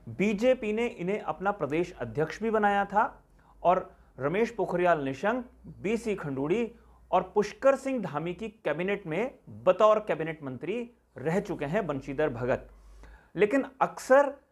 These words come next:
इनकी जबान फिसल जाती है महिलाओं के मामले में और भगत साहब का जो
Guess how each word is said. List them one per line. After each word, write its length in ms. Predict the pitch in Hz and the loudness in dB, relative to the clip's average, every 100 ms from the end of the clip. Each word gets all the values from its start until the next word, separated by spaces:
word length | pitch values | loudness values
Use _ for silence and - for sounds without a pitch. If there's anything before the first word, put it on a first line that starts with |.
| _ | _
इनकी 340 | 202 214 240 254 | -6 -4 -2 0
जबान 500 | 147 151 156 226 240 - _ | 0 2 2 2 -4 -12 _
फिसल 300 | 175 175 160 | -6 0 2
जाती 320 | 139 123 156 | 2 0 -2
है 200 | 160 226 277 - _ 123 | -2 0 -2 -6 _ -10
महिलाओं 580 | 131 147 147 147 151 139 | -4 -2 0 2 2 0
के 120 | 139 | -6
मामले 320 | 113 104 104 | -6 -6 -8
में 160 | 104 104 - _ _ _ _ - | -8 -10 -14 _ _ _ _ 2
और 160 | 190 190 131 _ _ _ - - - | 4 4 -2 _ _ _ -20 -20 -16
भगत 340 | 120 160 240 - | -4 0 0 2
साहब 340 | 185 165 170 | 2 2 0
का 220 | - 180 220 - - _ _ - | 2 4 4 0 -14 _ _ -14
जो 280 | 120 180 | -2 0